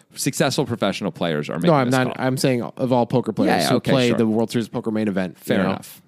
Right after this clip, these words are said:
Speaker 1: That's probably true.
Speaker 2: Like, ninety percent are calling at least.
Speaker 1: Yeah, I don't know. When they're this short, I don't know if that's true or not, but certainly, uh, if they're deeper, they're calling a hundred percent.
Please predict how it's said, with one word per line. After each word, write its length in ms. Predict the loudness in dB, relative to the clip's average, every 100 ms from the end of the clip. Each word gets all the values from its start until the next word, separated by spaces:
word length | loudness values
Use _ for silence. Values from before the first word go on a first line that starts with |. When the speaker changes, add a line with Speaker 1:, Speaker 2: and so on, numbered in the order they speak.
| -6
Speaker 1:
That's 160 | -6
probably 260 | -4 -6 -6
true. 180 | -10 -16 -16 -6
Speaker 2:
Like, 380 | -4 -4 -8 -6
ninety 340 | -2 0 0
percent 260 | -2 -2 -4
are 40 |
calling 420 | -2 -2 -2 -6 -8
at 120 | -6
least. 360 | -6 -8 -12 -20 _ _ _ _ _ _ _ _ _ _ _ _ -20 -20 _ _ _ _ _ _ _ _ _ -6
Speaker 1:
Yeah, 200 | -2 0
I 40 |
don't 60 | 2
know. 100 | 2
When 100 | 4
they're 120 | 2
this 160 | 2 0
short, 240 | 0 0
I 80 | 0
don't 100 | 0
know 60 | -2
if 80 | -2
that's 160 | -4
true 160 | -2 -2
or 40 |
not, 220 | -2 -2
but 120 | -4 -2
certainly, 460 | -2 -2 -2 0
uh, 220 | 0 -2 -4 _ _ _
if 80 | -14
they're 140 | -6 -4
deeper, 280 | -4 -4
they're 140 | -6 -8
calling 320 | -10 -12 -12 -18 -16
a 60 |
hundred 140 | -12 -10
percent. 320 | -12 -18 -20